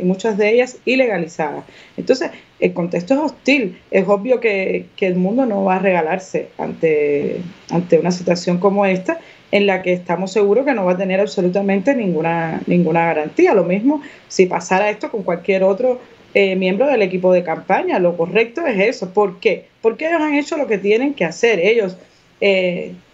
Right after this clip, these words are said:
localizaron todas las actas que atestiguaban lo que ellos dijeron a, al, al finalizar las elecciones, era que el mundo había, eh, ganado, pero Maduro no. Maduro lo que hizo fue enunciar su victoria, pero no ha mostrado las pruebas.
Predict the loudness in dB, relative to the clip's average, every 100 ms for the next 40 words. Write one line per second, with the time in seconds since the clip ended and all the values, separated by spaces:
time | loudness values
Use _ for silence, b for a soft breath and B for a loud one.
0 | -10 0 2 2 0 -2 0 -2 -2 -2
1 | 0 -2 0 -2 -2 -8 -2 0 0 -4
2 | -6 -4 -4 -2 -2 0 0 -2 -4 0
3 | 0 2 0 -2 0 0 0 -6 -6 -4
4 | -4 -4 -6 -6 -4 -4 -4 -6 -6 -10
5 | B B B 0 2 0 0 0 0 2
6 | 0 0 -2 0 0 0 -2 -2 0 2
7 | 2 2 0 -2 -8 b b -4 0 2
8 | 2 2 0 -2 -6 _ 2 2 2 2
9 | 2 2 0 -4 -4 -2 2 2 2 0
10 | -2 -4 -2 0 0 0 -2 0 2 2
11 | -2 -6 -2 2 4 2 0 0 0 -2
12 | -2 0 0 2 0 -2 -2 -2